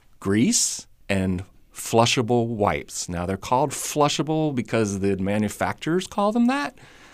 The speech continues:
When you flush them, they'll leave your toilet, but they don't, they don't break down easily in our system. And so what happens is, is you have thousands upon thousands of these wipes that don't, don't break down in our system,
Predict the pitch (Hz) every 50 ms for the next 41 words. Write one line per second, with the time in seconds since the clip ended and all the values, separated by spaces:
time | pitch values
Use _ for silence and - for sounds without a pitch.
0 | - - - - - - - 117 113 113 120 160 196 - - 170 180 175 - 160
1 | 135 120 107 113 131 139 127 110 120 123 135 135 131 143 156 156 - - 180 180
2 | 196 214 226 233 - - - - - - - - - - - - - 120 117 104
3 | 107 98 107 117 147 160 160 156 160 147 110 117 - 123 110 - 117 135 156 175
4 | 156 123 117 127 135 127 104 107 110 127 135 139 131 110 104 98 98 104 98 95
5 | 95 90 90 - - 147 143 - - 67 - - - - - - - - - -
6 | - - 101 - 113 107 101 104 101 - - 123 139 180 - 131 113 98 98 98
7 | 95 92 95 95 95 101 101 104 104 98 101 98 92 95 - - - - - -
8 | 151 175 165 170 165 143 131 131 113 107 - - 117 104 101 - 131 147 147 156
9 | 143 131 127 110 107 101 90 104 101 95 95 92 113 131 135 110 98 - - -
10 | 95 82 80 87 92 104 117 120 104 71 80 - - 117 104 104 107 113 95 95
11 | 107 107 107 104 107 107 107 104 101 95 92 92 - - 170 165 - - 101 92
12 | 92